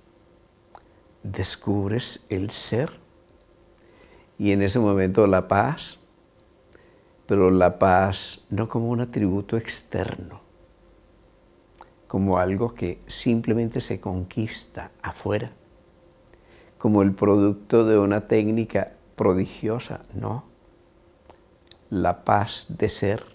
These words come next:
la paz del ser,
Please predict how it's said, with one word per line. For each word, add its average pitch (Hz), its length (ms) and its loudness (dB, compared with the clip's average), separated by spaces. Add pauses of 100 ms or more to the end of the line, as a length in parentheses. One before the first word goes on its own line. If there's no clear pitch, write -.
(1500)
la 90 440 0
paz - 680 4 (280)
del 90 460 -2
ser, - 460 4